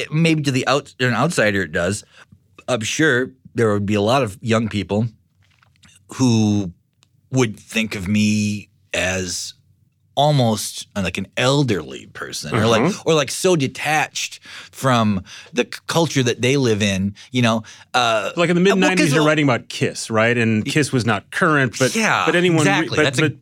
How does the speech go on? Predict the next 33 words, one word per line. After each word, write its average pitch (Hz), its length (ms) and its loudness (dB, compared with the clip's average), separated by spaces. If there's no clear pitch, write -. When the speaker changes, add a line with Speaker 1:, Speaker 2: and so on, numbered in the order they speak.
Speaker 2:
but - 160 0
people 175 240 -2
your 127 180 2
age 123 400 0
knew 131 260 4
what 120 200 0
Kiss - 260 -2
was, 151 320 2
and 123 100 0
they 117 80 2
had 113 140 2
a 107 80 2
sense 135 380 -2
of 120 100 0
it, 123 140 2
and 107 100 -2
they 101 120 2
had 107 100 0
a 101 160 0
vague 104 340 0
sense 107 340 -2
of 90 80 -6
sort 104 160 -2
of 98 60 0
where 95 180 2
it 95 120 -6
came 98 240 -2
from, 95 240 -4
and 101 100 0
now 120 240 2
it 101 40 0
would 92 120 -4
be 90 220 -6